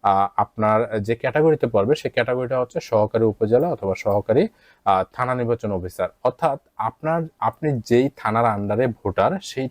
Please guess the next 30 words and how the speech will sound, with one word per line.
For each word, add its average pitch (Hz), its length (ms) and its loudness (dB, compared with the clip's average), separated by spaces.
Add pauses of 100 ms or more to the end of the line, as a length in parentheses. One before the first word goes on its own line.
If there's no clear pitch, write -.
থানার, 113 440 -2 (460)
আহ, 95 200 0 (100)
কর্মকর্তাই 127 540 0
কিন্তু 143 220 -4
এটা 151 220 0
নিষ্পত্তি 107 580 -2
করবেন 123 260 2
বা 107 200 2
এটার, 147 220 0 (380)
আহ, 95 280 4 (160)
জাস্টিফাই 110 480 -2
কিন্তু 107 260 -4 (180)
উনিই 156 240 2
করবেন 120 320 0
এবং 135 140 -4 (100)
উনি 123 180 2
এটা 117 160 -2 (100)
সাবমিশন 98 460 -4
করবেন। 101 340 0 (300)
আপনি 165 200 -2
চাইলে 156 220 0
তার 127 200 0
সাথে - 240 -6
গিয়ে 117 240 -2
সরাসরি 107 360 0 (120)
আবেদন 101 300 -4
করার 104 260 -2
পরে 101 160 0
হচ্ছে 110 300 -4
যোগাযোগ 92 440 2